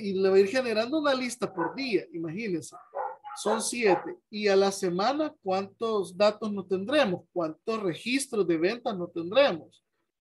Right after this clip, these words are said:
Entonces, y son siete. Va. Entonces, eh, hablando de ese punto de vista, entonces es donde es, eh, tenemos que ver nosotros, eh, Mauricio. Porque, por ejemplo, en cantidades muy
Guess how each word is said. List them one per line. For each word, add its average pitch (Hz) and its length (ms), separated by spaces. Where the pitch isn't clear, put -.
Entonces, 170 720
y 190 80
son 165 260
siete. - 640
Va. 131 160
Entonces, 170 680
eh, 180 180
hablando 165 480
de 202 160
ese 208 200
punto 214 360
de 233 140
vista, 226 320
entonces 226 480
es 180 160
donde 220 500
es, 185 460
eh, 170 180
tenemos 190 440
que 208 120
ver 196 180
nosotros, 170 1080
eh, 156 520
Mauricio. 156 720
Porque, 175 420
por 175 220
ejemplo, 180 300
en 180 300
cantidades 185 680
muy 254 240